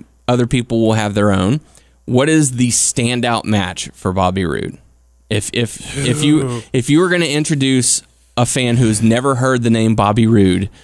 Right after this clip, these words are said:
Speaker 1: what would be the one match you show them to be like, "This is what this guy's
Speaker 2: I
Speaker 1: all
Speaker 2: couldn't
Speaker 1: about"?
Speaker 2: tell you. I couldn't tell you. Uh, just because when T N A, I, I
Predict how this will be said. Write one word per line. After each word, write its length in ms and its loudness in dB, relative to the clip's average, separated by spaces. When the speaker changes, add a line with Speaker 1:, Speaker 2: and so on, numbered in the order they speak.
Speaker 1:
what 260 2
would 100 2
be 120 2
the 100 -2
one 280 0
match 300 -4
you 140 4
show 240 2
them 220 2
to 60 2
be 120 2
like, 180 0
"This 340 0
is 160 0
what 160 0
this 140 -4
guy's 300 -4
Speaker 2:
I 20 -4
Speaker 1:
all 80 -4
Speaker 2:
couldn't 120 -4
Speaker 1:
about"? 120 -2
Speaker 2:
tell 140 -6
you. 100 -12
I 80 -8
couldn't 240 -6
tell 180 -8
you. 80 -14
Uh, 480 0
just 320 -4
because 680 -2
when 160 -6
T 200 -2
N 100 -2
A, 280 -4
I, 300 0
I 580 -2